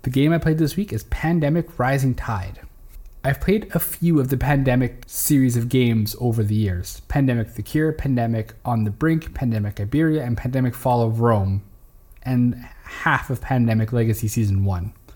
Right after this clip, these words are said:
While I enjoy some more than others, every entry has at least been entertaining and a good experience. One that has been languishing in my closet is Pandemic Rising Tide, designed by Matt Leacock and Jaron Duman.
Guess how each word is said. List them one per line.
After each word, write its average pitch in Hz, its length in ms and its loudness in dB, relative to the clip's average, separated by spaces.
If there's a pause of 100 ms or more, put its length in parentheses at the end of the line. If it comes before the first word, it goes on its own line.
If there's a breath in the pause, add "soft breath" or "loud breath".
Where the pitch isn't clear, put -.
(320 soft breath)
While 131 200 0
I 139 80 2
enjoy 143 460 2
some 139 420 0
more 127 180 2
than 123 160 2
others, 160 520 -2 (140)
every 175 440 0
entry 127 640 -2
has 123 260 -2
at 120 160 -4
least 131 480 -4
been 139 100 0
entertaining 123 640 0
and 131 100 -2
a 123 60 2
good 117 380 0
experience. 104 720 -6 (800)
One 131 380 2
that 185 160 0
has 170 100 2
been 151 220 2
languishing 147 460 0
in 135 120 2
my 127 120 2
closet 143 460 -4
is 120 120 -4
Pandemic 139 720 -2
Rising 117 320 0
Tide, 98 320 -6 (100)
designed 120 380 0
by 104 100 0
Matt 131 320 0
Leacock 131 460 -2 (140)
and 107 240 0
Jaron 131 420 2
Duman. 107 400 2